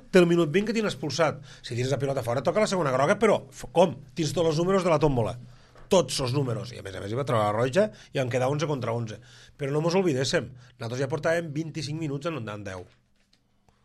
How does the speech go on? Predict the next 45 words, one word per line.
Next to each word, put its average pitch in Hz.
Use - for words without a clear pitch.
I 120
ells 110
mos 131
van 143
fer 165
jugades 120
per 139
a 143
matar-mos, 135
eh? 120
Vull 131
dir, 107
dos 120
o 127
tres 123
jugades, 123
tampoc 147
és -
que 160
fessin 147
les 139
dos-centes 131
ocasions, 117
però 120
van 117
fer. 120
I 196
una 139
cosa 127
que 127
no 131
heu 127
dit 139
vosaltres 151
i -
que 113
jo 110
sí 123
que 120
vull 131
dir, 160
l'equip 135
no 151
va 120
estar 135